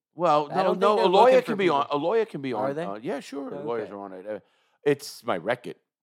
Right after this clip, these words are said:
Speaker 2: Yeah, I know the record
Speaker 1: I mean,
Speaker 2: part,
Speaker 1: uh, I
Speaker 2: but
Speaker 1: mean,
Speaker 2: also the
Speaker 1: obviously they think I'm gonna be impartial towards criminals.
Speaker 2: It's
Speaker 1: And
Speaker 2: the impar-, that's the word,
Speaker 1: impartiality,
Speaker 2: impartial.
Speaker 1: yeah,
Speaker 2: Yeah,
Speaker 1: uh,
Speaker 2: yeah.
Speaker 1: but you want the truth, Nick? I don't think I would, because there's certain things that, you know, if they, if they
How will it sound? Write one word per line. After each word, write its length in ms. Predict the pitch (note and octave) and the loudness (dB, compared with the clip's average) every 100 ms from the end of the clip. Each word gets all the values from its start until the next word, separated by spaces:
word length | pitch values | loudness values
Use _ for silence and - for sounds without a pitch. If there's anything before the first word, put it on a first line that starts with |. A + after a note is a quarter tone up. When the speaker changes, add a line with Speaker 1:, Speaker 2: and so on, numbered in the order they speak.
| _ - | _ -18
Speaker 2:
Yeah, 160 | G#2+ | -14
I 100 | A#2+ | -12
know 140 | D3 C3 | -12 -12
the 80 | |
record 280 | G2+ A#2 - | -12 -14 -6
Speaker 1:
I 80 | G#2+ | -4
mean, 260 | G#2+ G#2 G#2 | -4 -4 -4
Speaker 2:
part, 0 | |
Speaker 1:
uh, 160 | G2+ | -6
I 40 | G2+ | -6
Speaker 2:
but 80 | |
Speaker 1:
mean, 100 | A2 | -6
Speaker 2:
also 140 | G#2+ G2 | -8 -4
the 60 | G#2 | 0
Speaker 1:
obviously 400 | A#2 A#2+ - A2 | 2 0 -8 -8
they 120 | G#2 | -8
think 240 | B2+ G#2+ | -8 -10
I'm 100 | G2+ | -8
gonna 120 | G2 | -10
be 120 | F2 F#2+ | -10 -12
impartial 540 | D2+ F2 F#2 - F2+ | -12 -6 -6 -6 -14
towards 320 | - D#2+ D2+ | -20 -20 -20
criminals. 420 | _ C3+ A#2+ D2+ - _ _ _ _ D#3 | _ -8 -8 -12 -20 _ _ _ _ -6
Speaker 2:
It's 200 | D#3 E3 | -6 -6
Speaker 1:
And 100 | D3+ | -10
Speaker 2:
the 60 | C3+ | -12
impar-, 320 | _ - A2+ | _ -20 -16
that's 280 | C3+ C3+ - | -12 -12 -12
the 100 | A#2 | -18
word, 240 | G#2 G#2 | -18 -14
Speaker 1:
impartiality, 680 | A#2 G2 G2 G#2 F#2 F2+ F2 | -10 -2 -2 -2 -4 -4 -4
Speaker 2:
impartial. 20 | |
Speaker 1:
yeah, 160 | A2+ A#2 | 0 2
Speaker 2:
Yeah, 80 | B2+ | 2
Speaker 1:
uh, 220 | A#2+ F#2 | -2 -4
Speaker 2:
yeah. 40 | E2+ | -2
Speaker 1:
but 180 | D3 D3 | -2 -2
you 100 | E3+ | -6
want 220 | F#3+ G#3 | -6 -10
the 100 | E3 | -14
truth, 280 | - D3 C#3 | -8 -8 -8
Nick? 220 | B2+ A#2 _ _ _ _ _ _ - | -10 -12 _ _ _ _ _ _ -8
I 140 | F3+ | -6
don't 220 | F#3+ F#3 | -4 -8
think 160 | E3+ D#3 | -10 -8
I 80 | A2+ | -8
would, 320 | F#2 F#2 C2+ _ _ _ _ _ | -6 -6 -8 _ _ _ _ _
because 280 | C3 B2 C#3+ | -6 -4 -2
there's 120 | F3 | -2
certain 280 | - E3 C3+ | 0 0 0
things 240 | C3+ C#3 A2+ | -6 -6 -6
that, 180 | A2+ | -8
you 80 | B2 | -8
know, 100 | G2+ | -8
if 80 | G#2 | -8
they, 180 | G3+ A#3 | -6 -6
if 80 | A3+ | -8
they 240 | E4 D#4+ | -10 -10